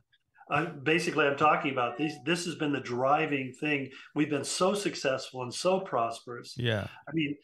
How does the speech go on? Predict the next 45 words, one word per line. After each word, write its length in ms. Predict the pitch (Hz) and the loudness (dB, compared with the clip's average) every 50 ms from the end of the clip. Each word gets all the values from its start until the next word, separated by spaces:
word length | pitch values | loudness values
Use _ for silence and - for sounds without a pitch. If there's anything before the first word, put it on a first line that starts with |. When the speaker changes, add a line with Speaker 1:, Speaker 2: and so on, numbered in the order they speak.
| - - - | -6 -2 0
Speaker 1:
I 80 | 147 | 2
look 220 | 156 175 202 202 196 | 4 4 4 2 2
at 80 | 151 | 0
my 160 | 143 143 135 | 0 0 0
church, 560 | - - - 180 175 165 170 - - - - - | 0 0 2 2 2 2 2 -2 -6 -6 -6 -8
you 80 | - 175 | -8 -6
know, 60 | 151 | -2
my 140 | 139 135 127 | -2 -2 -2
church 260 | 123 - 180 165 165 | 0 0 0 0 0
facility, 460 | - - 147 - - 180 175 160 151 | 0 -2 -4 0 2 4 4 4 4
we 60 | 135 135 | 2 2
have, 100 | 135 143 | 2 2
like, 140 | 139 135 - - _ _ | 0 0 -4 -10 _ _
ninety 400 | - 135 139 147 156 175 175 170 | -8 0 2 4 4 4 4 2
thousand 460 | 170 160 147 143 151 156 143 139 139 127 | 4 4 4 4 4 2 0 -2 -4 -6
square 460 | - - - - 139 139 147 147 143 | -6 -8 -8 -6 -4 0 2 2 0
feet. 440 | 139 - - 170 170 165 165 - - - _ _ _ _ _ _ _ - - - _ - | 0 -2 -2 -2 -2 -2 -2 -6 -10 -18 _ _ _ _ _ _ _ -20 -20 -16 _ 0
I 60 | 170 | 2
mean, 100 | 180 180 | 4 4
it's 100 | 170 175 | 4 4
like, 260 | 180 170 156 151 - - - _ _ _ _ _ _ - | 4 2 2 2 -2 -8 -12 _ _ _ _ _ _ 0
<laughs> 80 | - - - - 415 415 - - - | 2 4 4 4 4 4 2 0 0
Speaker 2:
Yeah. 320 | 131 123 123 123 120 107 104 - - - - | 0 2 2 2 2 0 -2 -4 -6 -10 -12
Speaker 1:
it's, 260 | - - - - - - - - | -12 -14 -16 -16 -14 -14 -6 -4
it's 120 | - 277 277 | -2 2 2
this 120 | 247 214 | 2 4
massive 560 | 214 214 220 233 240 240 233 240 220 202 185 | 4 4 6 6 6 6 6 4 0 -2 2
building. 320 | 185 226 254 262 233 180 - | 4 4 4 4 4 2 2
Speaker 2:
Yeah. 340 | - 120 117 110 104 98 90 - _ _ - | 2 2 2 2 0 -2 -4 -6 _ _ -2
Speaker 1:
And, 220 | - 190 180 190 - | -2 0 0 -2 -2
you 140 | - 208 196 | 0 2 4
know, 80 | 180 | 4
you 160 | 170 175 180 | 4 2 2
just, 240 | 170 196 175 - - - - | 0 -2 -4 -4 -8 -10 -8
you, 160 | 202 180 180 190 170 | -4 -4 -4 -4 -2
you 120 | 185 170 156 | -4 -4 -4
start, 260 | - - 202 180 175 175 175 - - _ _ | 0 2 4 4 4 2 -2 -8 -14 _ _
you 120 | 202 175 | -6 -6
start 260 | 170 - - 180 175 185 180 | -4 0 2 2 2 4 4
acting 440 | 180 180 175 180 - 175 170 160 156 | 4 4 2 2 0 -2 0 0 0
as 100 | 143 147 | 2 2
if, 140 | 156 156 156 - - _ _ _ _ _ _ _ - 156 - - | 2 0 0 -2 -10 _ _ _ _ _ _ _ -4 -4 -4 -4
you 100 | 165 156 | -4 -2
know, 140 | 147 143 143 | 0 0 0
you're, 500 | 139 139 139 139 139 139 135 135 - | -2 -2 0 2 2 2 0 -2 -6